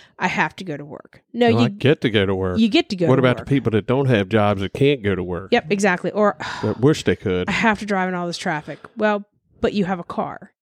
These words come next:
Speaker 1: So you get to drive to work.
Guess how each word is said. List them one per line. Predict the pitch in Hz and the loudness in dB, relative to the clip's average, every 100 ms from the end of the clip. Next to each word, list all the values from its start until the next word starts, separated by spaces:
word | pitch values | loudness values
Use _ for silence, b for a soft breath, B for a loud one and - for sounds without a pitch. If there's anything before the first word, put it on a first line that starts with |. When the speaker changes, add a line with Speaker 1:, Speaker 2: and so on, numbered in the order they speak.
| b b b | b b b
Speaker 1:
So | - | -2
you | 214 202 | -2 0
get | 190 254 - | 0 0 0
to | 202 | 0
drive | 196 170 165 170 - _ _ _ - | 2 2 2 -2 -10 _ _ _ -2
to | 214 180 | 0 0
work. | 165 156 95 - - | -2 -6 -8 -12 -20